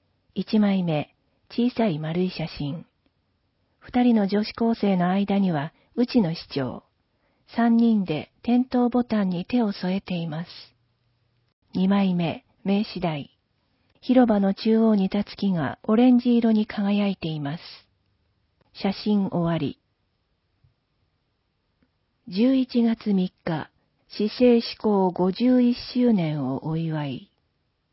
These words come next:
市政発展に尽力した人や団体を表彰する市政施行五十一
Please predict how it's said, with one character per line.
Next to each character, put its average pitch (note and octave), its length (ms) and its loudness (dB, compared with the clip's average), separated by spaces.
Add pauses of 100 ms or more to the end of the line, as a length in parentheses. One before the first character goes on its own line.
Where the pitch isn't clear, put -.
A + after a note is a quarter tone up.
(520)
市 - 160 -2
政 C4 300 2
発 A#3+ 300 -2
展 A3 220 6
に G3+ 180 4
尽 A3+ 220 6
力 F3+ 280 0
し - 140 -8
た F3 280 -6 (200)
人 - 320 -2
や G3+ 220 2
団 G#3 260 2
体 A3+ 320 2
を G#3 40 2
表 A3 200 -2
彰 F#3+ 400 -2
す - 160 -4
る D3 220 2 (520)
市 G#3 80 2
政 B3 360 4
施 - 160 -14
行 G3 280 2
五 F#3 180 0
十 B3 240 2
一 A3+ 180 0